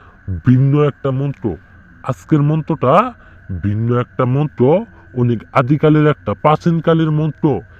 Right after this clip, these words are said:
যেই মন্ত্র দ্বারা আপনারা কাজ করলে আপনার কাজ হান্ড্রেড পার্সেন্ট, হান্ড্রেড পার্সেন্ট কাজ হব। শুধুমাত্র নিয়ম মাইনা কাজ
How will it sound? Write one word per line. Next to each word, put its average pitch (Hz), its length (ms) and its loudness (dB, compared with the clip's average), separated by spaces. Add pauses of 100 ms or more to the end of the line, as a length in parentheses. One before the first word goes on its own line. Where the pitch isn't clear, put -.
(200)
যেই 120 300 2
মন্ত্র 160 400 0
দ্বারা 131 360 2 (300)
আপনারা 131 440 0
কাজ 165 200 0 (120)
করলে 170 360 4 (360)
আপনার 127 340 -4
কাজ 143 300 2 (360)
হান্ড্রেড 143 400 0
পার্সেন্ট, 190 460 -2 (380)
হান্ড্রেড 143 400 0
পার্সেন্ট 226 500 0 (440)
কাজ 170 160 4 (100)
হব। 87 240 -4 (440)
শুধুমাত্র 180 800 0 (380)
নিয়ম 131 320 0
মাইনা 165 220 0
কাজ 160 180 0